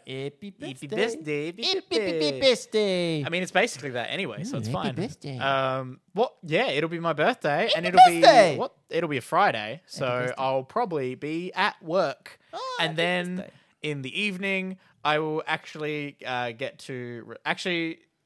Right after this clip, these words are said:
Speaker 2: uh, depending on what they're
Speaker 1: Happy
Speaker 2: doing,
Speaker 1: birthday!
Speaker 2: might be playing D and D. We'll
Speaker 1: Happy
Speaker 2: see.
Speaker 1: birthday.
Speaker 2: Uh, been, been playing D and D pretty frequently recently, which is great.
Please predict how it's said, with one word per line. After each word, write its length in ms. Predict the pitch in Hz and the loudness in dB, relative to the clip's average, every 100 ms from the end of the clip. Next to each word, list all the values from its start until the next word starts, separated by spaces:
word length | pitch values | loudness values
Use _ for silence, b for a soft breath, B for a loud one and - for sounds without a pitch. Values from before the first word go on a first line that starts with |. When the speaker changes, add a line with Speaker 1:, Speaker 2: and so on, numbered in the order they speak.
| _ _ | _ _
Speaker 2:
uh, 500 | 196 214 214 208 208 - _ | 0 2 4 4 2 -2 _
depending 480 | 190 185 220 226 226 | -8 -2 0 0 0
on 300 | 214 208 208 | 0 0 0
what 160 | 202 196 | 2 6
they're 80 | 453 | 8
Speaker 1:
Happy 260 | 466 262 277 | 10 8 6
Speaker 2:
doing, 200 | 415 427 | 8 8
Speaker 1:
birthday! 1500 | - 440 415 415 - 415 381 370 349 339 320 311 294 277 262 | 10 12 12 10 4 8 10 10 8 8 8 8 8 6 6
Speaker 2:
might 180 | 240 202 | 6 6
be 60 | 196 | 4
playing 320 | 170 190 185 | 2 2 4
D 160 | 175 156 | 0 0
and 160 | 139 | -2
D. 280 | 120 107 123 _ | -6 -8 -12 _
We'll 160 | - 151 | -12 -10
Speaker 1:
Happy 80 | |
Speaker 2:
see. 100 | 127 107 | -8 -8
Speaker 1:
birthday. 360 | - - - - _ _ - | -10 -16 -20 -20 _ _ -12
Speaker 2:
Uh, 240 | 123 117 113 | -8 -8 -8
been, 240 | 131 151 | -8 -6
been 180 | 143 147 | -4 0
playing 280 | 196 220 202 | 2 2 0
D 120 | 196 | -2
and 100 | 180 | -2
D 160 | 175 | -4
pretty 260 | 160 220 254 | -4 -4 -6
frequently 680 | 175 - 220 233 208 147 127 | -10 -6 -2 0 -2 -6 -6
recently, 480 | 120 110 135 170 | -6 -8 -10 -8
which 160 | 233 - | -8 -10
is 80 | 131 | -4
great. 320 | 165 247 - | 0 0 -2